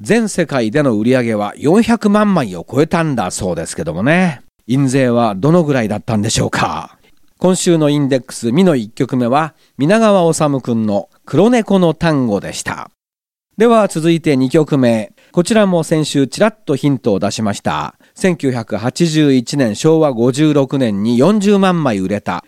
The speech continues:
石川ひとみさんのヒット曲、待ち伏せの元歌。その五年前に出ている三木聖子さんの待ち伏せです。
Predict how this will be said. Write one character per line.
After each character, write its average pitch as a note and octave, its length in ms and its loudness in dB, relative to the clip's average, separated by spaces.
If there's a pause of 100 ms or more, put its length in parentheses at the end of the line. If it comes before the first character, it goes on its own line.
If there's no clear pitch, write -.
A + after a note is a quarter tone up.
(120)
石 C#3 260 -2
川 A#3 260 4
ひ - 100 -6
と F3+ 140 2
み E3 100 2
さ D3+ 160 0
ん C#3 140 0
の C3 80 2
ヒ - 80 -12
ッ - 100 -20
ト B2+ 120 0
曲、 F#2+ 260 -4
待 B2+ 240 0
ち G#3+ 100 2
伏 G3 140 4
せ F3 160 0
の F#3+ 140 2
元 C3+ 360 2
歌。 B2+ 300 -2 (280)
そ - 140 0
の G3 160 2
五 D#3+ 140 2
年 A3+ 200 2
前 G#3+ 200 2
に B2+ 100 0
出 C#3+ 140 2
て B2 160 0
い F#2 80 -2
る F2 180 -4 (100)
三 F3+ 180 0
木 - 100 -12
聖 F3 240 2
子 A#2 160 -4
さ F#2+ 160 -4
ん F2+ 80 -6
の F2 100 -6
待 F2 220 -6
ち F3 80 2
伏 E3 100 2
せ C#3+ 160 0
で A#2+ 160 0
す。 - 320 -8